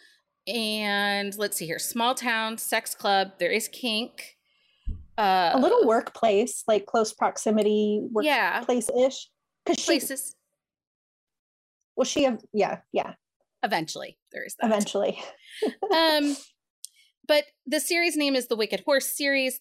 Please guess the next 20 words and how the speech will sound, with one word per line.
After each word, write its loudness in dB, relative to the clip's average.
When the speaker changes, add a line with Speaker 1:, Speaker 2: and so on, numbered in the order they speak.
Speaker 1:
This -4
is -8
a -4
series -2
of 4
standalones. -4
You -6
can -8
read -6
these -4
completely -4
on 0
their -2
own, 2
and 0
you 0
are 2
not 0
lost -4
within -2